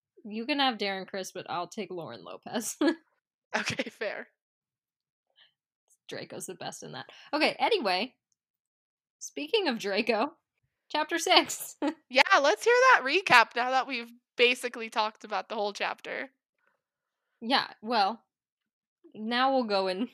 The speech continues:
Speaker 1: <laughs> order without diversions.
Speaker 2: <laughs>
Speaker 1: So, essentially, I mean, Harry has to go home,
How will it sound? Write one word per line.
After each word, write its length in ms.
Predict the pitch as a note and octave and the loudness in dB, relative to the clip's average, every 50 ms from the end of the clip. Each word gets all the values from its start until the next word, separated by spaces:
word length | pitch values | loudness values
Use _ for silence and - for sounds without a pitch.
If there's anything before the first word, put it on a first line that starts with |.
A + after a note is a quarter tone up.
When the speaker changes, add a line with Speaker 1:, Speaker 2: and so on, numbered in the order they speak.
| _ | _
Speaker 1:
<laughs> 220 | C4+ - - _ - | -10 -10 -10 _ -4
order 340 | G#3 G3+ G3 F3+ F3+ E3 | -2 -2 -2 -2 -4 -6
without 380 | E3+ F#3 B3+ A3+ B3 A3 - - | -4 -4 0 2 2 0 2 0
diversions. 800 | A3 B3+ - B3 A#3 B3+ - A#3 G#3 C4+ - - - - - - _ | -2 -2 2 2 2 2 0 -2 -4 -4 -6 -8 -10 -14 -14 -6 _
Speaker 2:
<laughs> 20 | - - - G4 - - - E4+ - - E4 D#4 - - - - _ _ _ _ _ _ _ _ _ _ _ _ _ _ _ - | -4 2 4 4 2 4 2 -2 0 2 0 -2 0 -4 -10 -10 _ _ _ _ _ _ _ _ _ _ _ _ _ _ _ -4
Speaker 1:
So, 380 | - D4+ C4 G#3+ G3 G3+ - - - | 0 2 4 4 4 2 0 -2 -2
essentially, 880 | C4 C#4 C4+ - D4 C#4+ E4+ E4+ - F#4 F4+ F4 E4+ D4 A3 - - _ _ | -2 -2 -2 -2 -2 -2 -2 -4 -4 -4 -4 -2 -2 -4 -4 -6 -10 _ _
I 120 | - A3+ A#3 | 0 2 2
mean, 180 | A#3+ A#3 B3 | 2 0 0
Harry 240 | A#3+ A3+ G3 G#3+ C4 | -2 -2 -2 -2 -2
has 200 | D4 D#4 D#4 D#4 | -4 -4 -6 -6
to 60 | - C4+ | -6 -4
go 200 | A3+ G#3+ G#3 G#3 | -2 -2 -2 -2
home, 560 | - - G3 D#3 D#3+ E3+ F#3 G#3+ B3 C4+ | -4 -6 -6 -4 -4 -6 -8 -8 -10 -10